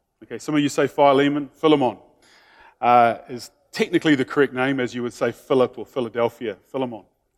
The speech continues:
And, uh, this is a great story about grace,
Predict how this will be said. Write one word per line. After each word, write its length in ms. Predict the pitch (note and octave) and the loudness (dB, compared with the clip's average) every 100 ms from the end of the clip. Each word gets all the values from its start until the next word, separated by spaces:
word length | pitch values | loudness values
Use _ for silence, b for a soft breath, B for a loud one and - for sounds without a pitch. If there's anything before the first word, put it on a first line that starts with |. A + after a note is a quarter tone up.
| _ _ _ _ _ _ _ _ - | _ _ _ _ _ _ _ _ -2
And, 420 | D3+ D#3+ D3+ - | 0 2 0 4
uh, 260 | E3 D3+ C#3+ | 6 8 6
this 140 | A3+ | 2
is 120 | A#3 | 0
a 40 | G3+ | 0
great 300 | D3+ E3+ F3+ | 4 2 0
story 500 | - - F3 E3+ C3 | -8 0 4 6 4
about 400 | B2+ B2+ A#2+ A#2+ | 2 2 0 -6
grace, 600 | A#2+ C#3+ B2+ G#2 - | 0 4 4 0 -12